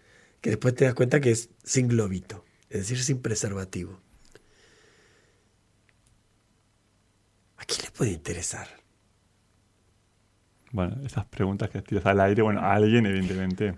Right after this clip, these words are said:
Speaker 1: Alguien que se promociona como, no solo con vos, sino con los siete mil anteriores, o las, lo que fuera.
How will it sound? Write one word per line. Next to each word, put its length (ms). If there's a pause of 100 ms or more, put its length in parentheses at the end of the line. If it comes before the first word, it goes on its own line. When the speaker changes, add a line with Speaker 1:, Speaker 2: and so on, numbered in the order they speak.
Speaker 1:
Alguien 300
que 120
se 140
promociona 720
como, 320 (440)
no 120
solo 240
con 140
vos, 180
sino 160
con 300 (100)
los 140
siete 260
mil 220
anteriores, 680 (480)
o 100
las, 280
lo 160
que 120
fuera. 360